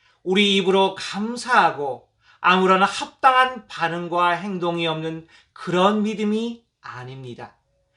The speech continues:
오늘 본문에 나온 한나의 고백처럼 여호와께서 이러이러한 은혜를 베푸셨으니 그러므로 나도, "Therefore I will do something for you"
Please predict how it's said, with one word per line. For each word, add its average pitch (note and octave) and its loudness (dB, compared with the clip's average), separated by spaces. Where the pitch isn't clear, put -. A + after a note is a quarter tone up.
오늘 F#3 4
본문에 F#3 2
나온 F3 4
한나의 A#3+ 0
고백처럼 D#3+ -8
여호와께서 F#3 2
이러이러한 A#3 4
은혜를 A3+ 0
베푸셨으니 D#3 -10
그러므로 F3+ 2
나도, C#3 -14
"Therefore F#3+ 4
I F3+ 4
will G#3 4
do B3 -6
something D4 2
for G#3+ 0
you" G3 -6